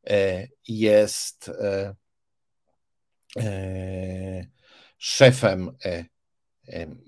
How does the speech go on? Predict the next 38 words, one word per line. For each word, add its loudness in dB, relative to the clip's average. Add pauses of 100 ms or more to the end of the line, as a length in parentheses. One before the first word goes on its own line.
mm, -10
Centrum 6
Studiów 2
nad 0
Międzymorzem, 2 (520)
w -10
czymś, 4
co 2
się 2
nazywa 2
Institute 0
of -4
World 4
Politics, -4 (400)
e, -2
czyli 0
w -4
takim 2
think 2
tanku, 4
który -4
pełni 4
też -2
rolę 2
uczelni, -2
w -8
organizacji 0
eksperckiej, 0
która -4
pełni -2
też -6
rolę 0
uczelni, -2
która 2
działa 2
w -6
Stanach -4
Zjednoczonych, -6